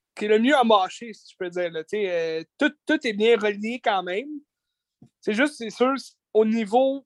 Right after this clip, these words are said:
du troisième film, ça manque un peu de,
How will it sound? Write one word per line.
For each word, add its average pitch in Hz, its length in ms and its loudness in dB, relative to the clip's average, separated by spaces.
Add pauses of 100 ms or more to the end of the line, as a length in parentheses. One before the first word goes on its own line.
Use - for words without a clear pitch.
du 170 140 -20
troisième 208 400 0
film, 269 560 -4 (280)
ça 202 200 0
manque 233 320 2
un 208 120 -2
peu 247 280 -10
de, 175 500 -4